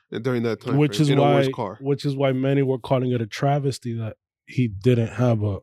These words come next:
Speaker 2: seat for next year.
Speaker 1: Yeah.
Speaker 2: Red Bull finally made the right choice. Happy for them, but like I said, now give him the car to fight.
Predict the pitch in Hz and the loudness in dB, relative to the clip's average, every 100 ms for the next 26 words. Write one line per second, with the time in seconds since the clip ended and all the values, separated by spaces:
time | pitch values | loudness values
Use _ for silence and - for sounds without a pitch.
0 | - - - 139 - 110 101 95 - 101 | -8 -2 4 4 4 -2 -2 -4 -8 -8
1 | 101 - _ _ _ _ _ _ _ 135 | -10 -14 _ _ _ _ _ _ _ 0
2 | 160 - _ _ _ _ - 143 180 175 | 0 -4 _ _ _ _ -8 -2 0 2
3 | 190 - 175 165 156 151 135 135 127 117 | 0 0 0 2 2 2 2 2 2 -2
4 | - 101 78 - - - _ _ _ _ | -6 -10 -12 -14 -16 -18 _ _ _ _
5 | _ _ _ _ _ _ _ _ _ _ | _ _ _ _ _ _ _ _ _ _
6 | - 147 156 165 - 139 131 123 123 120 | -2 0 2 0 2 2 4 4 2 0
7 | 113 _ _ 139 123 123 123 131 131 - | -8 _ _ _ 0 2 2 2 0 -2
8 | 113 110 - _ _ _ _ _ _ _ | -4 -6 -12 _ _ _ _ _ _ _
9 | _ - 127 110 123 123 123 117 113 120 | _ -2 -2 2 2 2 2 0 -2 -2
10 | 107 101 - - | -2 -4 -12 -18